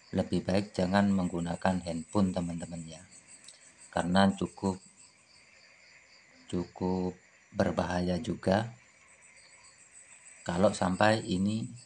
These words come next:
kapasitor ini rusak. Karena arus D C yang ke sini, yang ke handphone ini nanti akan masuk, teman-teman, ya. Nah, ini fungsinya kapasitor ini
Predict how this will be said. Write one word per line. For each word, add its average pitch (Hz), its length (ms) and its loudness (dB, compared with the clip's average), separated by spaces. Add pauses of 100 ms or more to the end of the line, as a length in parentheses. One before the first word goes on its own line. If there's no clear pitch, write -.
kapasitor 95 720 -2
ini 90 160 -4
rusak. 113 400 -12 (480)
Karena 98 480 2
arus 101 240 0
D 90 160 -2
C 117 320 -2
yang 101 160 0
ke 98 80 -2
sini, 101 480 -2 (800)
yang 92 320 -2
ke 95 480 0 (720)
handphone 101 480 0
ini 110 240 0
nanti 110 400 -2 (1400)
akan 90 320 0
masuk, - 400 -2
teman-teman, 85 480 -4
ya. 82 160 -14 (960)
Nah, 90 160 0
ini 104 160 6
fungsinya 101 560 2
kapasitor 92 640 0
ini 104 400 -4